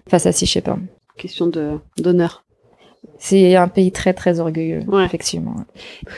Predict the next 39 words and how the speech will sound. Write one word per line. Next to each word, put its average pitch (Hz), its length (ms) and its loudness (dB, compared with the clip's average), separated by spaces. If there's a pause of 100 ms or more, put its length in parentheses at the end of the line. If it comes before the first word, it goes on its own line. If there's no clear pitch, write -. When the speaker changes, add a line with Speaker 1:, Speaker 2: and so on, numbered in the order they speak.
(140)
Speaker 2:
Est-ce 220 180 0
qu'on - 260 0
peut, 302 280 -2
est-ce 320 140 2
que - 80 -8
tu - 80 -10
peux 302 100 -2
parler 233 200 4
un 226 80 6
peu 262 140 0
justement 247 300 2
de 262 60 4
l'opération 208 460 0
Dolphin, 214 460 0
euh, 190 300 0
Bycatch ? 185 600 0 (340)
Euh, 185 100 2
donc 190 180 4
c'est, 208 340 4
euh, 165 800 4
ça 185 140 -2
se - 80 -6
passe, 190 320 -2
euh, 156 500 2
dans 160 140 0
les 156 220 0
zones, 175 300 2
euh, 156 460 -4 (160)
françaises ? 277 480 2
Speaker 1:
Alors 202 240 2
ouais, 202 160 4
c'est, 208 840 4 (180)
bah, 208 160 2
principalement 254 520 2
dans 226 100 4
le 208 40 2
golfe 202 140 2
de 196 100 2
Gascogne, 190 500 2